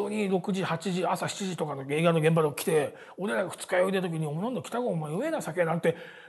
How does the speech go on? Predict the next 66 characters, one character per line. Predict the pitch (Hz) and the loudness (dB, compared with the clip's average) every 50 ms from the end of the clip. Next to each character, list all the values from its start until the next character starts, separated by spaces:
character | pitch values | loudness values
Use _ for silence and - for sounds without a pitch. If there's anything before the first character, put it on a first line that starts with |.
| - | -2
言 | 139 160 | 0 0
う、 | 196 - | 2 4
俺 | 220 269 302 | 4 4 8
も | 269 233 208 | 8 8 8
今 | 254 262 208 - - 208 254 - - | 8 4 4 4 8 6 6 6 8
明 | - 403 | 8 10
ら | 392 381 370 | 10 10 8
か | 381 311 | 8 4
に | 302 - | 4 6
こ | - 247 | 8 8
の | 247 | 8
一 | 240 226 233 254 254 | 8 4 2 2 4
年、 | 254 247 247 | 4 6 6
二 | 247 247 | 4 4
年 | 233 208 185 170 | 4 2 2 2
で | 147 147 147 151 | 0 -2 -4 -4
酒 | 147 - 185 - 208 | -4 -6 0 6 12
弱 | 226 240 220 208 | 12 12 12 12
く | 233 | 8
な | 233 | 6
っ | 220 226 | 6 4
て | - 156 | 0 -4
ん | 131 | -4
の | 120 110 | -4 -10
よ。 | 104 107 - - - | -10 -12 -14 -8 0
な | 156 160 165 | 2 2 2
ん | 143 127 | 2 -2
か。 | - 107 110 - - - - - - - | -6 -6 -6 -6 -10 -20 -20 -20 -16 -6
や | - 226 | -4 -4
っ | 175 - | -4 -4
ぱ | - - - | -10 -14 -4
こ | - 220 202 - - - | 0 0 0 0 -2 -10
う、 | 247 | -8
ま | 240 | -8
あ、 | 214 | -8
太 | - - - 427 | -6 4 6 6
っ | 440 440 - | 6 6 0
た | - 349 247 | 0 0 0
っ | - | 2
て | 196 | 0
の | 175 160 | -2 -2
あ | |
ん | 165 151 | -2 -4
の | 131 | -6
か | 123 | -4
な。 | 147 175 170 | -2 0 2
な | 185 226 240 | 4 2 2
ん | 208 | 2
か、 | 170 123 - - - - - - - - | -2 -6 -8 -10 -16 -18 -18 -18 -18 -4
入 | - - 392 381 | 8 8 8 8
っ | 381 | 8
て | - - | 4 2
か | 208 196 | 4 6
な | 196 196 | 6 6
い | 175 | 4
ん | 165 | 2
だ、 | - | -2
酒 | - 147 131 170 165 | -4 -6 -4 -4 -4
が、 | 151 | -4
そ | - - 220 | -2 -2 0
ん | 220 214 | 0 0
な | 202 175 | 2 4
量 | 170 233 247 208 151 | 4 6 6 6 4
が。 | - - - - - - _ _ 143 | 2 -2 -8 -10 -14 -20 _ _ -16
う | |
ん。 | 120 113 107 104 | -16 -16 -16 -18